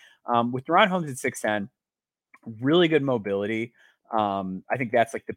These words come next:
big selling point with him is that he, he feels like he could be a guy in time as his frame fills out that you can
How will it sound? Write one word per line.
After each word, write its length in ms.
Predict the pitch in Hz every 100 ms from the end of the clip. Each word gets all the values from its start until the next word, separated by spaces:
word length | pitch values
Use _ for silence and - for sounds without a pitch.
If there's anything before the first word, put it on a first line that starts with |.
| -
big 180 | 95
selling 300 | - 92 87
point 220 | - 82 85
with 120 | -
him 200 | 90 85
is 80 | -
that 160 | 110
he, 480 | - 135 123 120 107 - _
he 140 | - 143
feels 280 | - 160 143
like 140 | 135
he 100 | 139
could 180 | 139 127
be 140 | 127
a 60 | 123
guy 320 | 113 107 104
in 240 | 107 113
time 340 | 113 101 101 101
as 80 | -
his 140 | 101
frame 260 | - 107 104
fills 280 | 107 101
out 200 | 95 90 90 _
that 160 | 107 90
you 140 | 101
can 180 | - 101